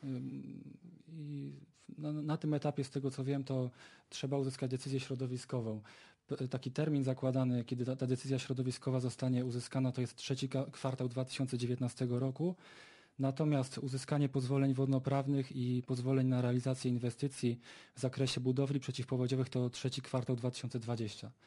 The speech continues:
To są informacje, tak jak mówię, z Wód Polskich.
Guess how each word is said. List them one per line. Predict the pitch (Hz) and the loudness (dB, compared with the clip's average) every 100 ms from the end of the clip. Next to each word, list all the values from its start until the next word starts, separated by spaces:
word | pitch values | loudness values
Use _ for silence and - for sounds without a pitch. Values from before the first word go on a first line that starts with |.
| - - - | -20 -20 -6
To | 139 | -6
są | 131 135 | -2 -2
informacje, | 127 127 127 123 - | 0 0 0 -2 -2
tak | 120 | -2
jak | 117 | 0
mówię, | 123 120 117 | 0 0 -2
z | |
Wód | 113 - | -4 -4
Polskich. | 110 104 - 120 | -4 -4 -10 -16